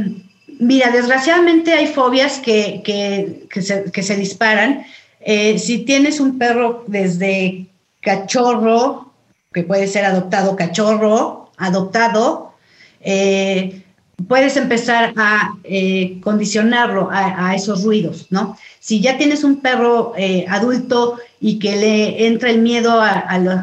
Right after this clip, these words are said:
no solo a los, a los cohetes, a los jue-, eh, a los fuegos artificiales, sino también a, a los truenos, ¿no? Hay, hay perros que se ponen bien, eh, friqueados con, con los, las tormentas. Entonces,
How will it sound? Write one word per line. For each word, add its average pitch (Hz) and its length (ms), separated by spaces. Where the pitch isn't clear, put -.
no 233 160
solo 302 240
a 277 40
los, 196 300
a 196 60
los 180 340
cohetes, 247 440
a 160 60
los 165 320
jue-, 208 240
eh, 190 80
a 180 100
los 180 180
fuegos 208 240
artificiales, 190 640
sino 214 280
también 214 420
a, 185 680
a 175 40
los 196 220
truenos, 233 500
¿no? 208 280
Hay, 202 260
hay 220 100
perros 226 220
que - 40
se 220 100
ponen 220 240
bien, 214 300
eh, 185 340
friqueados 220 560
con, 196 260
con 196 460
los, 190 300
las 190 220
tormentas. 220 600
Entonces, 220 540